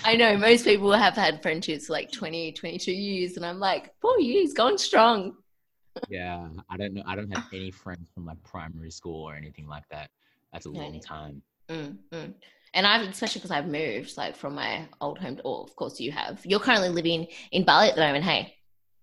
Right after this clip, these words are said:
Speaker 2: Bali, Canggu.
Speaker 1: Mm.
Speaker 2: Canggu over here. Been here for two years. Um, yeah, lived very close to you in the past, but now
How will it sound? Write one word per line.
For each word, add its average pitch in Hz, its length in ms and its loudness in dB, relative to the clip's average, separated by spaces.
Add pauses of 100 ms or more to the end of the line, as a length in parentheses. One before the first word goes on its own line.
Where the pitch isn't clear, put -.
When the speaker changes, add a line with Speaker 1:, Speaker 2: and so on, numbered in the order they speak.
(500)
Speaker 2:
Bali, 117 340 -2
Canggu. 107 720 -6 (380)
Speaker 1:
Mm. 170 200 2
Speaker 2:
Canggu 95 360 -6
over 82 280 -20
here. 95 400 -8
Been 95 160 -8
here 95 140 -8
for 92 80 -16
two - 180 -12
years. 101 600 -8 (120)
Um, 80 480 -14 (760)
yeah, 85 240 -12 (440)
lived 90 260 -12
very 87 220 -10
close 85 380 -14
to 87 60 -14
you 85 140 -10
in 90 60 -8
the 87 80 -12
past, 101 400 -12
but - 220 -16
now 80 340 -12